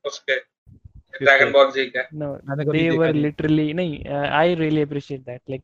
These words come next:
Speaker 3: uh, वो, they were worth appreciating।
Speaker 2: अच्छा, मतलब अगर तुम,
Speaker 3: In my
Speaker 2: तुम, तुम,
Speaker 3: opinion।
Speaker 1: नहीं,
Speaker 2: तुम इस जनरेशन के,
Speaker 1: imagine
Speaker 2: तो back
Speaker 1: करो।
Speaker 2: in, देखो, back in my day, मैं तो DuckTales वगैरह देखा करता था, because I was that small,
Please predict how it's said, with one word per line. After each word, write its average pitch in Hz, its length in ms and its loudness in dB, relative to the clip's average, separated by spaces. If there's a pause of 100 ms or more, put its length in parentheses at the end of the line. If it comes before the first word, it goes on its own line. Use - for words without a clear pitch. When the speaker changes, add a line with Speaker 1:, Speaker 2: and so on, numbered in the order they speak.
Speaker 3:
uh, 139 300 -8
वो, 147 380 -6 (1160)
they 151 220 -2
were 156 240 -2 (500)
worth 143 260 -4
appreciating। 135 560 -10 (560)
Speaker 2:
अच्छा, 131 260 -6
मतलब 123 320 -6
अगर 127 140 -2
तुम, 147 240 -6
Speaker 3:
In 143 80 -4
my 147 260 -4
Speaker 2:
तुम, 147 140 -4
तुम, - 0 -
Speaker 3:
opinion। 143 340 -4 (280)
Speaker 1:
नहीं, 180 100 -2
Speaker 2:
तुम 180 280 -6
इस 160 140 0
जनरेशन 165 400 2
के, 156 60 4
Speaker 1:
imagine 151 260 6
Speaker 2:
तो 151 220 2
back 165 100 8
Speaker 1:
करो। 147 100 4
Speaker 2:
in, 170 160 0 (160)
देखो, 165 340 -4 (180)
back 143 240 -2
in 170 120 -2
my 165 220 -2
day, 165 240 -6
मैं 151 440 -8
तो 156 400 -4
DuckTales 143 580 -2
वगैरह 147 260 -2
देखा 139 240 -6
करता 131 260 -6
था, 131 100 -6
because 131 280 -8
I 127 160 -6
was 131 140 -4
that 120 200 -4
small, 113 320 -10